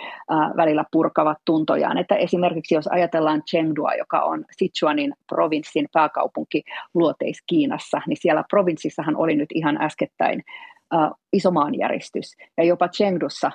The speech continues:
talot heiluivat. Ja, äh, ihmiset olivat sulussa ja karanteenissa kotonaan. Ja viranomaiset, äh, kielsivät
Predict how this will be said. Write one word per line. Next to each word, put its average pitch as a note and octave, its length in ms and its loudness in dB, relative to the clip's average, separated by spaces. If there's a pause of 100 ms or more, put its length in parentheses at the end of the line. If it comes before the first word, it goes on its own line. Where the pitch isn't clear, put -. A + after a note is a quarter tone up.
(120)
talot D3+ 280 2 (140)
heiluivat. - 540 -4 (400)
Ja, D3+ 200 0 (360)
äh, E3 160 0 (100)
ihmiset G3 380 2
olivat G3+ 260 0 (300)
sulussa F3 640 2
ja G3 140 -6
karanteenissa D#3+ 640 0
kotonaan. E3 560 -2 (240)
Ja G3+ 140 4
viranomaiset, G3 640 0
äh, - 340 -2 (920)
kielsivät G3+ 500 2